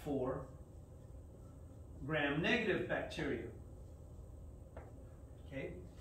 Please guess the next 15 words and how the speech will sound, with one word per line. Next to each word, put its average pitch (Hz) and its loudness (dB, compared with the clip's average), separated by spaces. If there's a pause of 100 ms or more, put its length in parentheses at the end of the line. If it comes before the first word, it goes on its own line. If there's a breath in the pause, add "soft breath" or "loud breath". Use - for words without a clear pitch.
(220 loud breath)
It 160 8
is 160 8
a 208 8
selective 208 8
medium. 208 4 (380 loud breath)
And 151 4
those 180 12
two 254 6
compounds 170 6
prevent 175 4
most 190 8
gram-positive 170 6
bacteria 160 8
from 143 2
growing. 214 12